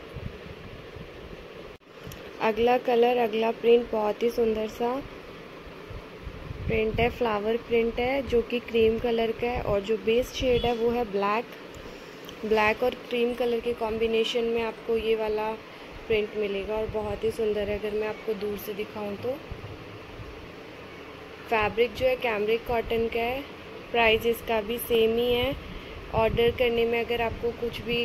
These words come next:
confusion है या कुछ नहीं समझ में आ रहा तो सीधा सीधा आपको बस WhatsApp पे contact ही करना है, आगे का मैं आपको वहाँ पे पूरी details खुद ही बता दूँगी।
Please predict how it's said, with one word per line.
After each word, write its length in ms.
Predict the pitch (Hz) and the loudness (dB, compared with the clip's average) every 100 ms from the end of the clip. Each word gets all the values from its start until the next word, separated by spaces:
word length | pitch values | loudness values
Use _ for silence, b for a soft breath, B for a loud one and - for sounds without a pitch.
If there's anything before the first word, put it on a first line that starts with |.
| 226 | 0
confusion 600 | 233 226 220 226 226 226 226 | 0 0 2 0 2 2 2
है 360 | 226 208 - | 2 0 -2
या 120 | 214 214 | -2 0
कुछ 260 | 220 - | -4 0
नहीं 160 | 202 214 | 0 0
समझ 320 | 220 220 202 | 0 0 -2
में 140 | 202 214 | 0 -2
आ 100 | 202 | 0
रहा 120 | 214 | -2
तो 200 | 220 262 | 2 0
सीधा 300 | 247 247 220 240 | 2 0 0 0
सीधा 260 | 240 240 | 2 2
आपको 200 | 233 240 | 2 0
बस 200 | 226 247 226 | 0 0 2
WhatsApp 400 | 220 214 240 247 | 0 0 0 2
पे 80 | 240 | 2
contact 500 | 226 214 220 - 247 | 2 2 0 0 0
ही 80 | |
करना 320 | 226 233 220 240 | 0 2 4 4
है, 120 | 285 - B B B B B - | 2 -6 B B B B B 0
आगे 280 | 226 220 233 | 4 6 6
का 140 | 240 247 | 4 2
मैं 140 | 247 | 4
आपको 260 | 226 - 247 | 2 2 2
वहाँ 180 | 233 220 | 2 4
पे 160 | 240 | 4
पूरी 280 | 262 254 233 | 4 2 2
details 440 | 214 220 233 247 - | 4 6 6 4 4
खुद 120 | 240 | 2
ही 100 | 220 | 4
बता 300 | 202 190 170 156 | 2 -2 -4 -4
दूँगी। 360 | 165 160 165 | -6 -6 -8